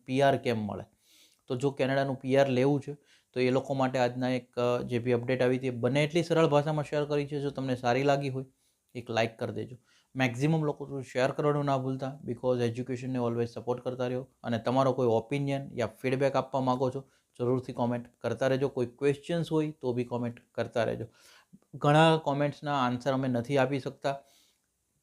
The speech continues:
સમયના અભાવને કારણે, તો એના માટે હું એક પ્લાન કરું છું કે કદાચ તમારા લોકો સાથે લાઈવ, અ, થોડા સમયની અંદર હું ડેટ ને બધું અનાઉન્સમેન્ટ કરીશ,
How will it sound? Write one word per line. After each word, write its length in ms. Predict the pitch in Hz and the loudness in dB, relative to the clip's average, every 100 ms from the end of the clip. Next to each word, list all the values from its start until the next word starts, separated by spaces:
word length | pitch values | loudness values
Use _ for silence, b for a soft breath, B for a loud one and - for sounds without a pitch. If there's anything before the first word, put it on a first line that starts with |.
| - | -2
સમયના 440 | 156 143 147 143 | 2 4 4 4
અભાવને 360 | 131 135 139 139 | 4 4 4 0
કારણે, 380 | 131 131 135 143 - | 0 -2 -2 -6 -4
તો 80 | |
એના 300 | 143 139 143 | 0 2 2
માટે 340 | 147 139 143 147 | 2 2 2 2
હું 180 | 143 147 | 2 0
એક 200 | 135 - | -2 0
પ્લાન 260 | 131 143 | 2 2
કરું 340 | 135 127 147 143 | 2 4 4 4
છું 120 | 147 | -2
કે 80 | 147 | -2
કદાચ 300 | 139 135 131 | 2 0 0
તમારા 240 | 131 135 | 0 2
લોકો 240 | 135 131 131 | 2 0 -2
સાથે 240 | 131 131 | -4 0
લાઈવ, 360 | 120 120 131 - | 2 4 4 0
અ, 340 | - 120 120 | 0 2 2
થોડા 240 | 120 131 | 0 0
સમયની 340 | 127 135 131 131 | 0 0 -2 0
અંદર 180 | 127 131 | 0 -2
હું 140 | 127 | 0
ડેટ 240 | 131 131 | 0 0
ને 80 | 135 | -2
બધું 240 | 127 131 135 | -2 0 2
અનાઉન્સમેન્ટ 480 | 127 127 123 123 | 2 0 -2 -6
કરીશ, 340 | 120 127 156 | 0 0 0